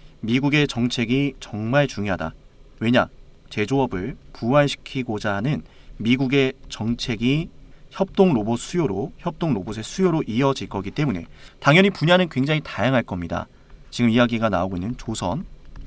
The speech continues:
뭐 수술 로봇, 뭐 수술 로봇은 미국의 기업이 워낙에 잘하고 있기 때문에 뭐 점유율을 뭐 일 등으로 하진 못하더라도 어느 정도의 파이를 차지한다,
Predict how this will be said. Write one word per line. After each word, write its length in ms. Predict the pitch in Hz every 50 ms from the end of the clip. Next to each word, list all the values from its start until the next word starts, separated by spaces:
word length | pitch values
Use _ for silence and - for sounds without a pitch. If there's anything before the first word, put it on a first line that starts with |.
| - - - - - - - -
뭐 180 | - - 82 78
수술 380 | - - 180 185 - 202 180
로봇, 240 | 127 87 78 80 78 - - - - - - - - - - -
뭐 140 | - 92 -
수술 300 | - 196 196 240 240 220
로봇은 340 | 202 170 156 - 180 143
미국의 480 | - 90 87 135 135 139 147 139 127 104
기업이 340 | - - 120 113 117 123 113
워낙에 580 | 104 80 87 92 104 123 160 196 196 180 170
잘하고 340 | - - - 98 107 107 104
있기 160 | 87 - 90
때문에 580 | - - - 147 127 98 90 113 147 139 87 - - - - - - - - - - -
뭐 480 | - 117 110 104 95 87 82 - - -
점유율을 480 | - - 120 147 180 214 214 202 196
뭐 140 | 170 135 123 -
일 260 | 196 226 247 240 -
등으로 240 | - 254 240 226 220
하진 220 | 196 170 175 185 139
못하더라도 760 | 87 - - - 131 117 110 92 85 - 151 160 107 - - - - - - - -
어느 300 | - 92 107 143 190 214
정도의 380 | 196 202 190 185 180 170 165 165
파이를 320 | - - 202 196 185 185
차지한다, 560 | - - 196 180 185 180 165 139 123 90 -